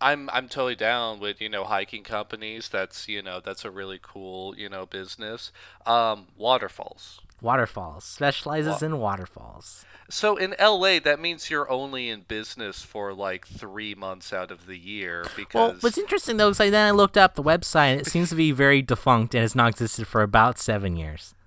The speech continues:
Speaker 1: I'm shocked.
Speaker 2: <laughs>
Speaker 1: You mean he
Speaker 2: They
Speaker 1: couldn't
Speaker 2: made a,
Speaker 1: cre-,
Speaker 2: they made a
Speaker 1: you mean he
Speaker 2: Twitter
Speaker 1: couldn't
Speaker 2: post
Speaker 1: create,
Speaker 2: seven years ago, and
Speaker 1: he
Speaker 2: they've never, uh, tried again.
Speaker 1: You mean he couldn't create a sustainable hiking company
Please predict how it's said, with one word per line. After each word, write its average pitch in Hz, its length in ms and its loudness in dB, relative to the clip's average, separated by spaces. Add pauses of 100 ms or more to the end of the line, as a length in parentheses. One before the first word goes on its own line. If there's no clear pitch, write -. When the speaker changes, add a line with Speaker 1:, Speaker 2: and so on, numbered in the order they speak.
(180)
Speaker 1:
I'm 117 140 -2
shocked. 98 600 -2 (500)
Speaker 2:
<laughs> 180 140 4 (1000)
Speaker 1:
You 151 120 -6
mean 180 180 2
he 165 60 0
Speaker 2:
They 175 80 8
Speaker 1:
couldn't 185 100 8
Speaker 2:
made 185 240 12
a, 180 80 12
Speaker 1:
cre-, 170 80 8
Speaker 2:
they 180 100 8
made 185 220 8
a 175 40 10
Speaker 1:
you 165 40 4
mean 233 80 4
he - 40 8
Speaker 2:
Twitter 180 200 8
Speaker 1:
couldn't 175 220 10
Speaker 2:
post 180 160 6
Speaker 1:
create, 180 160 0
Speaker 2:
seven 143 280 6
years 139 240 4
ago, 127 360 6
and 123 100 2
Speaker 1:
he 113 60 4
Speaker 2:
they've 117 100 -2
never, 123 480 2 (140)
uh, 113 160 0
tried 110 320 -2
again. 80 360 -10 (280)
Speaker 1:
You 131 180 -4
mean 190 200 -4
he 156 120 -8
couldn't 190 320 -6
create 170 300 -4
a 156 60 -2
sustainable 143 580 -4
hiking 123 440 -2
company 113 640 -6